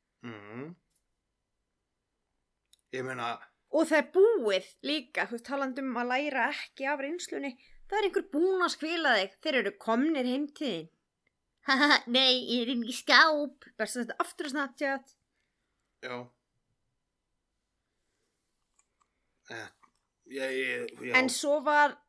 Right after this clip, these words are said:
Speaker 2: kærastan hans, minnir mig, ákærð líka fyrir að hindra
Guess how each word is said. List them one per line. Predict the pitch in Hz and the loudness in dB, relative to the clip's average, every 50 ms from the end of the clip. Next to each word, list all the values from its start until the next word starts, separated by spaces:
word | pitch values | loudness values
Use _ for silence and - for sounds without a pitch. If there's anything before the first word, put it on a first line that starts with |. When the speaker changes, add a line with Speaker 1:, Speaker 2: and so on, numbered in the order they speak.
| _ _ _ _ - | _ _ _ _ -16
Speaker 2:
kærastan | - - 262 262 269 320 370 370 285 233 240 - 214 214 | -8 -2 0 2 2 2 2 0 0 -4 -8 -8 -8 -6
hans, | 208 214 208 - - | -6 -6 -8 -10 -10
minnir | 226 226 220 220 220 | -10 -8 -8 -6 -4
mig, | 220 - - | -4 -4 -2
ákærð | 226 302 302 - - 240 220 233 | -4 -4 -6 -8 -8 -8 -8 -6
líka | 240 285 320 330 - - - 247 240 - _ _ _ _ _ _ _ _ _ _ _ _ _ _ _ _ _ _ - - | -6 -6 -8 -8 -10 -10 -12 -12 -12 -12 _ _ _ _ _ _ _ _ _ _ _ _ _ _ _ _ _ _ -20 -18
fyrir | - - 294 294 285 233 240 233 233 233 - - - _ _ _ _ _ _ _ _ _ _ _ _ _ _ _ _ _ _ _ _ _ _ _ _ _ _ _ _ _ _ - - | -12 -6 -4 -4 -4 -2 0 0 0 0 -2 -6 -12 _ _ _ _ _ _ _ _ _ _ _ _ _ _ _ _ _ _ _ _ _ _ _ _ _ _ _ _ _ _ -8 -4
að | 226 240 233 233 226 220 - - _ _ _ _ _ - - - - | 0 0 2 2 2 0 0 -4 _ _ _ _ _ -20 -20 -16 -12
hindra | 247 208 247 247 233 240 - 233 226 214 | -8 -4 -4 -4 -4 -4 -4 -2 0 2